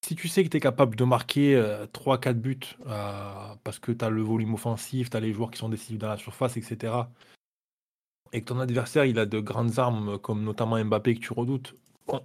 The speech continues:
tu peux être, effectivement, tu es dans une posture de crainte, mais si t'as confiance en ta capacité à produire et à marquer, c'est, tu vois, tu peux partir serein. Par contre, au vu du match aller, je pense qu'ils peuvent être, il y a à la fois l'inquiétude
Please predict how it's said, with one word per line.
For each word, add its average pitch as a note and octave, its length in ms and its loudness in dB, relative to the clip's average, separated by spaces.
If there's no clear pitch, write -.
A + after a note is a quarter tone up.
tu - 120 -14
peux F3+ 140 2
être, F3 200 0
effectivement, C#3 560 0
tu A#2 140 -6
es - 20 -2
dans G#2+ 80 0
une G#2 140 -8
posture A2 260 -4
de G#2+ 140 -2
crainte, D#3 400 0
mais D3 260 2
si - 80 -16
t'as C3 100 6
confiance C3+ 320 0
en C3 60 2
ta B2 120 2
capacité A#2+ 500 2
à G#2+ 180 8
produire A#2+ 540 2
et G#2+ 80 2
à G2+ 100 4
marquer, G2+ 480 0
c'est, G2 720 -6
tu - 80 -8
vois, A#2+ 160 2
tu - 120 -16
peux - 140 -8
partir B2 320 -2
serein. A#2 300 -2
Par - 140 -12
contre, D#3 320 0
au B2 120 2
vu D3 180 2
du C#3 100 0
match A#2+ 260 6
aller, B2+ 320 2
je - 140 -16
pense C3+ 180 2
qu'ils - 140 -12
peuvent G#2+ 160 2
être, - 180 -8
il - 60 -14
y - 20 -4
a G#2 120 -2
à A2+ 240 -4
la B2 80 2
fois D3 240 0
l'inquiétude C3+ 720 0